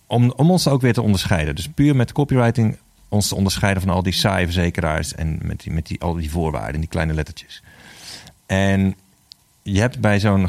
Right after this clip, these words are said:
bij zo'n grote corporate heb je altijd zo'n document, dat noemen ze het, het, ehm, het handboek webredactie of handboek, eh,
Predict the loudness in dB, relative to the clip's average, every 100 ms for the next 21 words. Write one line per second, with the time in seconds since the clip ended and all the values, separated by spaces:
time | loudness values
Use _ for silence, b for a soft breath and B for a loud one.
0 | -2 -2 0 0 0 0 -2 -2 0 0
1 | 0 0 -2 -2 0 2 0 2 0 2
2 | 2 2 2 0 -2 -6 -8 -6 -4 -2
3 | 0 -2 -4 -6 -10 -14 -12 -6 -2 -2
4 | 0 -2 0 -2 0 -4 -6 -6 -10 -8
5 | -6 -2 -2 0 -2 -2 -2 0 0 0
6 | -2